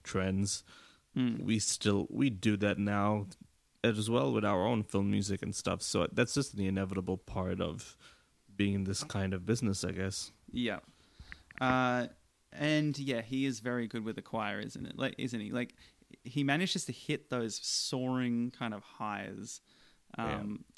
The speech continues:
Speaker 1: I think that's just, it's a very gothic way to score it.
Speaker 2: Yeah, it is very gothic, isn't it?
Speaker 1: Yeah. And I, you know, being good friends with the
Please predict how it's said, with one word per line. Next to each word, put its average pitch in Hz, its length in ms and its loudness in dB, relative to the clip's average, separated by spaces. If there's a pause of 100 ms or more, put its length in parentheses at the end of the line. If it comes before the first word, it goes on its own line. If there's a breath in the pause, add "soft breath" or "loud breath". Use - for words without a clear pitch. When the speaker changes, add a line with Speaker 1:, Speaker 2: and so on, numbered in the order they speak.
Speaker 1:
I 113 100 4
think 107 240 2
that's 95 320 -4
just, - 380 -4 (320)
it's 107 140 0
a 107 40 2
very 107 240 4
gothic 101 800 -2 (560)
way 90 220 0 (100)
to 95 100 -6
score 95 500 -2
it. 101 120 2 (380 soft breath)
Speaker 2:
Yeah, 117 320 2
it 120 140 0
is 165 140 2
very 160 240 2
gothic, 120 360 -4
isn't 120 220 0
it? 110 160 -6
Speaker 1:
Yeah. 113 140 2 (200)
And 95 440 0 (200)
I, - 280 -6
you 101 120 -4
know, 104 180 0 (200)
being 107 340 4
good 110 220 4
friends 104 300 2
with 95 200 -2 (220)
the 98 240 -2